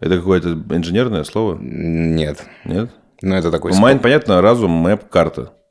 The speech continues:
Speaker 2: Ну, это и есть карта. У тебя есть центральное понятие, от него там всякие
Speaker 1: А.
Speaker 2: штуки отходят, и ты вот такой
Speaker 1: Это
Speaker 2: вот
Speaker 1: приложение
Speaker 2: делаешь.
Speaker 1: так называется, майндмэп?
Speaker 2: Нет, это способ... Пред-,
Speaker 1: А,
Speaker 2: просто
Speaker 1: способ, всё.
Speaker 2: вид, вид, можно сказать, диаграммы или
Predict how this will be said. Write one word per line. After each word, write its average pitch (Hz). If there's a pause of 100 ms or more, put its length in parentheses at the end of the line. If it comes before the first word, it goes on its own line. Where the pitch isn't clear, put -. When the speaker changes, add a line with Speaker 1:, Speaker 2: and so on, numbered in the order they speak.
Speaker 2:
Ну, 170
это 104
и 95
есть 85
карта. -
У -
тебя -
есть 76
центральное 71
понятие, 78
от -
него 71
там -
всякие -
Speaker 1:
А. -
Speaker 2:
штуки 80
отходят, -
и -
ты 80
вот 76
такой -
Speaker 1:
Это -
Speaker 2:
вот -
Speaker 1:
приложение 95
Speaker 2:
делаешь. 165
Speaker 1:
так -
называется, 92
майндмэп? 78 (240)
Speaker 2:
Нет, 107
это 85
способ... -
Пред-, 73
Speaker 1:
А, -
Speaker 2:
просто 90
Speaker 1:
способ, 101
всё. 76
Speaker 2:
вид, 85
вид, 101
можно 82
сказать, 76
диаграммы 78
или 69